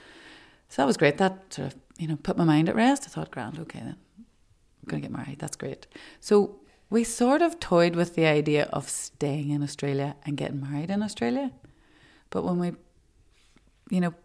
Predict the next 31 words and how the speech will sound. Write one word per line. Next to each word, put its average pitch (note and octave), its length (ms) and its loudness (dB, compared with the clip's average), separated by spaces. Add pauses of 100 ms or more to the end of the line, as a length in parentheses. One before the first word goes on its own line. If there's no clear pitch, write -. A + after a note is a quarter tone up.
(200)
put G#3 200 -2
that F3+ 140 6
idea D3+ 460 2
to - 280 -6
our D#3 140 0
folks - 300 -8
back D#3 280 -4
home, D3+ 260 -2 (540)
the E3+ 60 -6
general E3 300 4
feeling D3+ 280 0
was, C#3+ 100 -4
"Don't C#3+ 160 -4
be C#3+ 100 -4
ridiculous. C#3 640 -8 (260)
You D3+ 80 -10
can't E3+ 180 -2
get - 100 -4
married C#3+ 180 0
over C#3 100 -6
there. C#3 160 -2
Sure, - 160 -6
nobody'd C#3+ 260 -2
be D3 60 -4
able C3+ 120 -4
to C#3+ 60 -6
come." C#3 300 -4 (320)
We D#3 60 -20
couldn't D#3+ 240 0
come C#3+ 180 -2
over C#3 220 -6